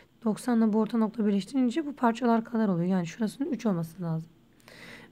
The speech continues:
Ve şu yan tarafta bir üçgen çıktı. Bir kenarı üç, diğer kenarı diğer kenarının iki katı. Yani K, iki K, hipotenüs K, kök beş. Şimdi burası üç ise burası altı, o zaman burası üç kök beş olması lazım.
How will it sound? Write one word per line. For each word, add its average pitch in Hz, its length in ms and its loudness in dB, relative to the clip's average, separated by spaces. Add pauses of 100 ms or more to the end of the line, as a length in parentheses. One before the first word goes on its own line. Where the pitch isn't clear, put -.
Ve 285 220 0 (260)
şu - 160 -6
yan 285 220 4
tarafta 233 360 2
bir 247 80 4
üçgen 220 380 2
çıktı. - 440 -6 (600)
Bir 262 100 2
kenarı 196 420 2
üç, 285 280 -6
diğer 233 260 2
kenarı 214 500 0
diğer 220 240 4
kenarının 190 420 0
iki 370 280 -8
katı. 190 300 0
Yani 185 520 0
K, 208 540 0 (540)
iki - 240 -6
K, 180 220 0
hipotenüs 214 600 -2
K, 196 440 0
kök 247 400 -2
beş. 165 280 -4 (400)
Şimdi 202 300 0
burası 233 380 -2
üç 285 160 -4
ise - 360 -2
burası 233 300 0
altı, 208 440 0
o 247 80 2
zaman 208 240 0
burası 208 240 -4 (100)
üç 196 320 -4
kök 262 340 -8
beş 214 240 -2
olması 170 380 -4
lazım. 165 280 -4